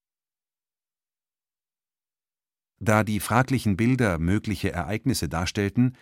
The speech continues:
hätten wir es mit einer potenziellen Urheberschaft zu tun, für die es keine juristische Definition gäbe.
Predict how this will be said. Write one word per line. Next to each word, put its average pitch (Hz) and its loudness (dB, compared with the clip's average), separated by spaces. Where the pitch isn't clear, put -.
hätten 131 0
wir 123 2
es 117 -4
mit 117 0
einer 98 0
potenziellen 113 0
Urheberschaft 90 -2
zu 98 -2
tun, 117 0
für 107 -6
die 101 -4
es - -6
keine 98 0
juristische 95 -2
Definition 92 -2
gäbe. 65 -8